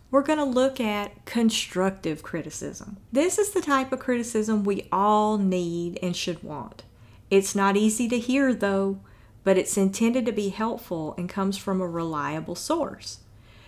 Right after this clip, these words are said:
The person providing that constructive criticism knows what they're talking about. We should all be thankful when someone takes the time to offer that type of criticism. Discover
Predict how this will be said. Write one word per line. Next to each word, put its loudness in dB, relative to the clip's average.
The 4
person 0
providing 0
that -4
constructive -4
criticism -6
knows 0
what 0
they're -2
talking 0
about. -8
We 2
should -2
all 4
be -2
thankful -2
when -2
someone -2
takes -4
the -6
time -6
to -6
offer 0
that 0
type -4
of -12
criticism. -8
Discover -2